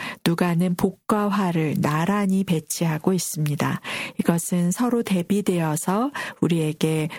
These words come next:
그 누가가 하고자 하는, 어, 말씀을, 전하고자 하는 말씀을 더욱더 명확하게, 선명하게 볼 수 있게 해주는데요. 제자들에게 복과 화를 나란히 두고 선택하도록 요구하고 있습니다.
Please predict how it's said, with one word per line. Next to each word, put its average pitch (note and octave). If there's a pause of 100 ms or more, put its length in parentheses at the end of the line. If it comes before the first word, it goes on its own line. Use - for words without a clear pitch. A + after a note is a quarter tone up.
그 D3+ (240)
누가가 G#3
하고자 A3+
하는, F#3+ (220)
어, E3
말씀을, D#3+
전하고자 G3
하는 E3
말씀을 D3+
더욱더 D#3
명확하게, E3+ (180)
선명하게 C4+
볼 D#3
수 -
있게 D#3+
해주는데요. E3 (340)
제자들에게 F3+ (640)
복과 F3+
화를 G#3
나란히 F3+
두고 A3
선택하도록 F#3+
요구하고 D#3+
있습니다. C#3+